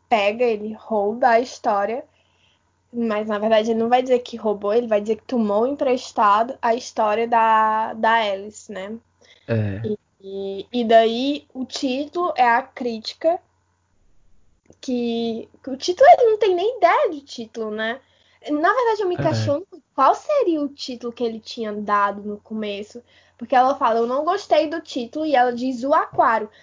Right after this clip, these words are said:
Speaker 1: Mas em nenhum momento a gente sabe qual é o título real da história dele, né? Vai ver, é
Speaker 2: É.
Speaker 1: Closer.
Speaker 2: <laughs> Ah, seria um bom título, Hello Stranger. Ele poderia <laughs> ter botado isso como título.
Speaker 1: Nossa,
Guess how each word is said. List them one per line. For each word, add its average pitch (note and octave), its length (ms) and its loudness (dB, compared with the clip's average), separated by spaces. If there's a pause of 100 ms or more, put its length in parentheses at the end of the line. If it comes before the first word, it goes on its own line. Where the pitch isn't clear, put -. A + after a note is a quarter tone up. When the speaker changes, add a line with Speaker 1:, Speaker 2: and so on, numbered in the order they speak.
(100)
Speaker 1:
Mas B3+ 260 -4
em C4+ 60 -6
nenhum C4 320 -4
momento F#4+ 420 -4
a F#4 80 4
gente E4 380 -4
sabe A#3 560 -2
qual C4 360 2
é - 20 0
o - 80 -14
título D4 360 -6
real B3 420 0
da B3+ 100 -4
história D4 400 -6
dele, A3+ 320 -4
né? G#3 260 -10 (400)
Vai A#3 140 4
ver, A#3+ 100 2
é B3+ 80 6
Speaker 2:
É. C#4+ 40 2
Speaker 1:
Closer. G3+ 600 -2 (880)
Speaker 2:
<laughs> - 2000 -2 (1300)
Ah, B3+ 120 -2
seria E3+ 260 -4
um E3+ 80 -6
bom E3+ 180 0
título, F#3+ 380 -4
Hello D3+ 260 0
Stranger. C3 440 -6
Ele C3+ 120 -4
poderia F3 380 2
<laughs> - 20 -10
ter - 280 -2
botado - 520 -6
isso - 160 -12
como - 320 -10
título. - 480 -12 (520)
Speaker 1:
Nossa, D4 520 6